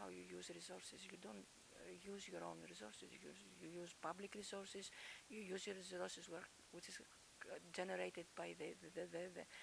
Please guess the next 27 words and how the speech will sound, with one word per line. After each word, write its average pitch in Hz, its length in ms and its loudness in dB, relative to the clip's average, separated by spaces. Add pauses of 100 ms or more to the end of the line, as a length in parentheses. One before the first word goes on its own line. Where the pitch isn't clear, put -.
(380)
the 247 80 -4
game 202 340 8
itself, 196 540 6
and - 160 2
et 196 160 -2
cetera, 190 240 2
et - 100 0
cetera. 208 300 2
So 180 340 4
you 196 220 0
need 196 320 0
to - 80 0
be 202 160 -4
transparent, 180 720 0
and 190 160 -2
you 196 80 -4
need 185 240 -2 (240)
to 226 80 -2
be 214 240 0 (420)
accountable, 190 680 4
you 185 160 0
know, 180 240 2
to 185 160 0
different, 180 480 2
uh, 50 480 -2
stakeholders - 800 0
about 180 240 -2